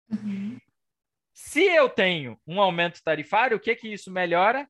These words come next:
Speaker 2: Isso melhora o tempo de atratividade do meu investimento. Portanto, melhora meu payback, mais gente sai,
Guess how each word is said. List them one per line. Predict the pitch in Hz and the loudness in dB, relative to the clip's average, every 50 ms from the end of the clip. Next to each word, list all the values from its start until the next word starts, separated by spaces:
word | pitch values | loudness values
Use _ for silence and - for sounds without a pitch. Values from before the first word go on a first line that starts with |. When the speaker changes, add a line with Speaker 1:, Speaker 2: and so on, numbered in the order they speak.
| _ _ _ | _ _ _
Speaker 2:
Isso | 131 - - | -20 -18 -10
melhora | 135 135 135 131 127 127 131 143 170 | -8 -6 -4 0 0 2 2 0 -2
o | 170 | -4
tempo | - 170 160 160 - 190 | -6 -6 -8 -8 -10 -12
de | 170 180 | -10 -10
atratividade | 180 180 185 175 170 - 175 170 175 165 165 165 160 170 | -8 -8 -8 -10 -12 -14 -18 -18 -8 -4 -2 -2 -2 -4
do | 175 | -8
meu | 175 180 | -14 -14
investimento. | 180 180 180 185 180 - 214 226 240 240 202 143 - _ _ _ _ _ _ _ _ | -14 -12 -14 -14 -14 -16 -12 -8 -6 -6 -6 -6 -8 _ _ _ _ _ _ _ _
Portanto, | - 139 127 - 165 190 220 185 - - - - | -14 -12 -4 0 0 0 0 -2 -6 -16 -16 -8
melhora | 120 135 135 127 123 120 123 123 | -4 -2 0 0 0 0 -2 -2
meu | 131 135 | -6 -8
payback, | - - 170 160 151 160 185 220 - - _ - | -6 -6 -4 0 2 2 2 0 -2 -6 _ -12
mais | 151 151 160 160 170 190 202 180 | -4 -2 0 0 0 0 -2 -4
gente | 170 165 165 - - 208 | -8 -12 -12 -14 -18 -12
sai, | - - 180 156 165 196 220 | -4 -2 0 0 0 -2 -4